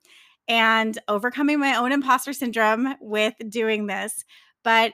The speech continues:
it is definitely necessary. This webinar is combining everything that I have for you, and this is geared towards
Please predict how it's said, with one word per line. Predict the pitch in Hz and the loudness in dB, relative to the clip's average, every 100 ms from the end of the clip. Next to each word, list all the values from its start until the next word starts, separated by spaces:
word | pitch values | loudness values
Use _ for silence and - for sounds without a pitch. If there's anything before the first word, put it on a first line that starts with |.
| _ | _
it | - 240 247 - | -4 -2 0 -2
is | 240 226 220 - - | 0 0 -4 -12 -6
definitely | 226 214 247 247 | -4 -2 -4 -6
necessary. | 247 190 190 175 - - - | -4 -6 -8 -10 -8 -8 -8
This | 208 233 254 | -6 -6 -2
webinar | 254 233 247 240 240 | -2 0 0 -2 -2
is | 214 202 - | -4 -6 -8
combining | 226 208 208 214 214 214 208 214 _ _ _ _ - | -8 -2 0 0 -2 -4 -6 -10 _ _ _ _ -2
everything | 254 269 285 277 277 262 | 0 2 0 -2 0 0
that | 247 | 2
I | 226 214 | 4 2
have | 220 226 202 196 185 196 214 _ _ _ _ | 2 4 4 2 -2 -6 -14 _ _ _ _
for | - 254 220 226 | -10 -4 -2 0
you, | 220 214 190 190 | -2 -4 -6 -6
and | 202 | -8
this | 214 220 | -8 -8
is | 254 | -10
geared | 240 233 226 220 | -6 -4 -4 -6
towards | - 202 202 196 | -6 -2 -2 -4